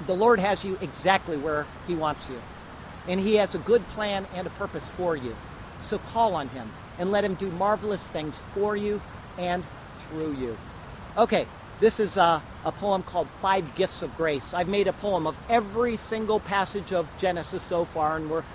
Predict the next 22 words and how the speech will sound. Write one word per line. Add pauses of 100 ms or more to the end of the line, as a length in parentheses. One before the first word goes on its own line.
(100)
we're
getting
to
a
whole
poem
of
Genesis,
but
this
is
Five
Gifts
of
Grace. (460)
"So
he
lodged
there
that
same
night